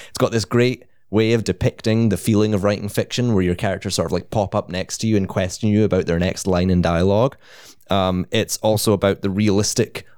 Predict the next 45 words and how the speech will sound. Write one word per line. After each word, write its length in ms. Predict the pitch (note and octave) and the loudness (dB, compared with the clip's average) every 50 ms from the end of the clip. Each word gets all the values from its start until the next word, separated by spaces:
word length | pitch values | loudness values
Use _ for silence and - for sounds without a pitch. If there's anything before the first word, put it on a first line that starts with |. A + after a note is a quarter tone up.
| - - | -6 -2
obstacles 680 | G2 G2+ G2+ - - - A2+ - C3 B2 B2 B2 A2+ | 0 0 0 -2 -4 -4 -2 0 2 2 2 2 0
that 160 | A2 G#2 F2 D2+ | 0 0 0 0
writers 420 | F2 F2 F2+ - - D#2+ - - | 0 0 0 0 -2 -4 -4 -4
face. 520 | - A#2+ B2 C3 D3+ E3 - - - - - - | -2 0 0 0 0 -2 -4 -4 -6 -6 -4 -4
Uh, 320 | F2 F2+ F2 F2 F2 F2 - - - - - | -2 -2 0 0 -2 -4 -6 -10 -20 -10 -2
there's 180 | - A2 F#2+ G2 | 0 0 2 2
a 80 | G2 | 0
great 300 | F#2+ - A2 A2 A2+ - | 0 2 0 0 0 -2
scene 460 | - - - G#2+ G#2+ A2 A2 A2 A2 - - | -4 -2 0 2 2 4 4 2 2 0 0
where, 500 | - F#2 F#2+ F#2 F#2 F2+ F2+ F2+ F2 - - | 0 0 2 2 2 2 2 2 2 0 0
uh, 120 | E2+ E2 | -2 -2
his 200 | F2+ G#2 F#2+ - - | -2 -2 -2 -2 -2
agent 400 | F#2+ F#2+ F#2+ F#2 G2+ G2 G2+ - - | -2 -2 0 0 0 0 0 -2 -2
is 200 | G2 F#2+ E2+ - | -4 -4 -4 -4
explaining 480 | - - - - - G2+ F#2+ G2 G2 F#2 | -4 -6 -4 -2 0 0 2 2 0 0
to 80 | - | 0
him 260 | G2 F#2+ F#2+ F#2 - - - | 0 0 0 -2 -6 -8 -10
Johnnie 360 | F#2+ - - G2 G#2 G#2 G#2 F#2 | -4 -2 0 0 2 2 0 2
Walker 340 | G2 G2+ G2 - G#2 G2+ | 2 0 0 0 0 -2
Blue 260 | F#2 E2+ F#2+ G2 G2 F#2+ | 0 0 2 2 2 2
Label, 440 | F#2 F2 F#2 F#2+ - A#2+ C3 C#3+ | 2 2 2 2 2 2 2 2
how 140 | A#2+ G#2 F#2 | 2 0 0
this 200 | F2+ F2+ F2 - - - - - - - - - - - - | 0 0 -2 -4 -8 -14 -20 -20 -20 -20 -20 -20 -20 -20 -10
high-end 440 | - - C#3 C#3 C3 B2+ A#2+ B2 A2 | -6 -2 -2 0 0 0 0 0 0
whiskey 400 | G2 G2+ G2 G2 - - B2 B2 A#2 | 0 0 0 0 0 0 0 0 0
that 120 | F#2+ - | 0 -2
they, 60 | E2 | -4
like, 200 | E2+ F2 F2 - | -2 -4 -4 -4
put 200 | - G#2 A#2 - - | -2 -2 -2 -2 0
lots 240 | F#2+ F#2+ - - | -2 -2 -2 -4
of 80 | G#2 F2 | -4 -2
effort 340 | F#2 F#2 G2 - G2+ F#2+ - | -2 -2 0 0 -2 0 0
into 420 | G#2 G#2 G#2+ G#2 - A#2 A2+ A2 | 0 0 0 0 2 2 4 4
and 140 | G#2 F#2+ E2+ | 2 2 0
they, 80 | E2+ E2+ | -2 -2
like, 260 | F2 F2 - - - | -2 -2 -4 -4 -2
master 540 | G2 F#2+ F#2 F#2 F2+ G2 - - - G#2+ A2 | -2 0 0 0 -2 -6 -6 -4 0 2 2
it 120 | A2+ E2 | 2 0
and 100 | F#2 F#2 | 0 -2
they 60 | F2 | -2
want 240 | F2 F2 F#2 F2+ - | -2 0 -2 -2 -4
it 100 | F#2 F2+ | -6 -8
to 60 | - | -4
be 100 | G#2 F#2 | -4 -2
this, 260 | F2+ F#2 F#2 - - | 0 0 0 -2 -4